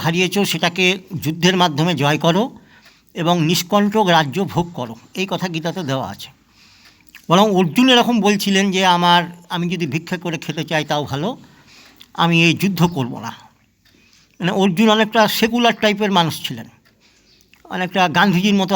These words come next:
আচরণ করছিলেন, অহিংসা পরম ধর্ম ইত্যাদি ইত্যাদি বলছিলেন। তখন শ্রীকৃষ্ণ তাকে বললেন যে তুমি একটা বোকার মতো কথা বলছো, একদল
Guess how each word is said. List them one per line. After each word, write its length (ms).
আচরণ 300
করছিলেন, 420
অহিংসা 480
পরম 320
ধর্ম 220
ইত্যাদি 260
ইত্যাদি 280
বলছিলেন। 460
তখন 260
শ্রীকৃষ্ণ 420
তাকে 160
বললেন 400
যে 60
তুমি 180
একটা 220
বোকার 260
মতো 180
কথা 240
বলছো, 320
একদল 420